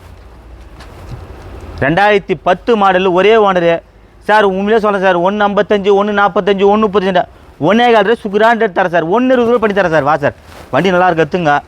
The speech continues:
இது பாருங்க, Swift Dzire பாருங்க, ரெண்டாயிரத்தி பத்து பதினொன்னு ரிஜிஸ்டர், ரெண்டு ஓனரு. நான் தரப்போ ரேட்டு பார்த்தீங்கன்னா, ஃபஸ்ட்டு வந்து மூணே கால் ரூபா சொன்னாங்க, மூணு ரூபா சொன்னாங்க, ரெண்டு தொண்ணூறு சொன்னாங்க. ரெண்டு லட்சத்தி எழுபத்தஞ்சாயிரத்துக்கு நான் தரேங்க இந்த வண்டியை. வேற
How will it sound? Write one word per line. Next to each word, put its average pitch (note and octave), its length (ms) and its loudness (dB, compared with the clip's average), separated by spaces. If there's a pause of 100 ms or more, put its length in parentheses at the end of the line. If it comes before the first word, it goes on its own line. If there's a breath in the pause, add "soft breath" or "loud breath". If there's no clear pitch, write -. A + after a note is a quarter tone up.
(640 loud breath)
இது E3 180 -2
பாருங்க, F3+ 260 0 (240)
Swift G#3+ 260 -4 (120)
Dzire G3 320 0
பாருங்க, E3 260 0 (380)
ரெண்டாயிரத்தி G3+ 600 0 (140)
பத்து G#3 240 -2 (120)
பதினொன்னு G3+ 400 0
ரிஜிஸ்டர், F3+ 340 0
ரெண்டு F#3+ 180 0 (120)
ஓனரு. D#3 280 0 (500 loud breath)
நான் C3+ 180 -2
தரப்போ F#3 320 0
ரேட்டு E3 180 0
பார்த்தீங்கன்னா, D3 280 -2 (460 loud breath)
ஃபஸ்ட்டு F#3 280 0
வந்து G#3+ 160 2 (120)
மூணே A3 180 2 (100)
கால் G3+ 140 2
ரூபா G#3 160 2
சொன்னாங்க, G3 300 0 (220)
மூணு G3+ 180 -2
ரூபா G#3 180 2
சொன்னாங்க, F#3 300 0 (140)
ரெண்டு G#3 240 0
தொண்ணூறு G3+ 240 0
சொன்னாங்க. E3+ 280 0 (500 loud breath)
ரெண்டு B3 280 2
லட்சத்தி B3 340 0
எழுபத்தஞ்சாயிரத்துக்கு A3+ 580 2
நான் G3+ 120 -2
தரேங்க G3+ 200 0
இந்த F3+ 100 0
வண்டியை. F3+ 280 0
வேற E3 140 2